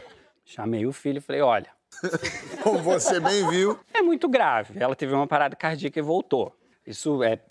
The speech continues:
Speaker 1: muito raro, muito raro, de fato. E assim, é, né? "Vamos internar a sua mãe, tá? Não tem como colocá-la no C T I, vamos colocá-la num quarto." Mas assim, internei, vida que segue.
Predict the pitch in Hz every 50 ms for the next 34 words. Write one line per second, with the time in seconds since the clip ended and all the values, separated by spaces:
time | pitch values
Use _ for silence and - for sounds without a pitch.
0 | _ _ - 143 - 127 127 135 131 123 - 101 92 127 110 95 92 - - -
1 | _ _ - - 113 - - 294 - - 110 113 113 214 202 311 - 202 - 135
2 | 113 - - 285 262 349 - 508 640 381 349 - 605 571 - - - - - -
3 | - 349 330 311 147 - 262 269 - - - - - - - - - - 311 320
4 | - - - - - - - - - - - - - - - - - _ _ _
5 | _ _ - - - 143 143 165 156 151 151 135 151 160 156 - 170 165 160 156
6 | 147 139 139 143 - - - 151 165 185 180 143 123 117 113 113 110 101 _ 117
7 | 110 104 107 117 127 127 - - - _ _ - - 120 123 131 120 - 120 120
8 | 113 - 117 113 110 110 117 117 113 113 - 120 110 110 113 120 120 - 151 143
9 | - - 190 196 160 123 113 - - 120 110 110 - 117 113 113 117 127 143 -
10 | - 135 135 151 - 180 190 180 262 311 - - 151 131 120 - _ _ _ -
11 | 277 262 - 311 311 320 294 240 214 214 220 233 220 156 151 139 151 147 - -
12 | - - 196 160 143 147 156 170 185 196 214 262